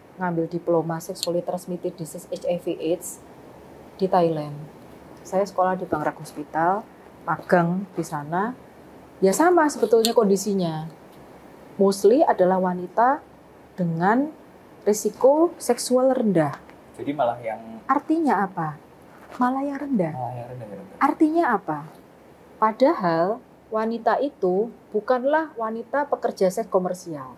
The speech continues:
Speaker 2: Oh.
Speaker 1: Padahal wanita itu bukanlah customer dari gigolo lah,
Speaker 2: Iya.
Speaker 1: begitu. Padahal wanita itu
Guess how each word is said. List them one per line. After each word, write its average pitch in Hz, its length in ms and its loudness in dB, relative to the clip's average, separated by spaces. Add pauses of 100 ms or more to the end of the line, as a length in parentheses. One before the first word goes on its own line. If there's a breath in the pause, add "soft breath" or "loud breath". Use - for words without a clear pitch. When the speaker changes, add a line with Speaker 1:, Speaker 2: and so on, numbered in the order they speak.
(120)
Speaker 2:
Oh. 120 400 -16 (240)
Speaker 1:
Padahal 247 880 2 (320)
wanita 247 480 0
itu 220 560 0 (400)
bukanlah 196 640 -2 (2250)
customer 254 560 6
dari 220 480 6 (1040)
gigolo 202 400 8
lah, 180 240 4
Speaker 2:
Iya. - 240 -16
Speaker 1:
begitu. 160 480 -4 (880)
Padahal 247 880 4 (800)
wanita 220 560 4
itu 208 480 4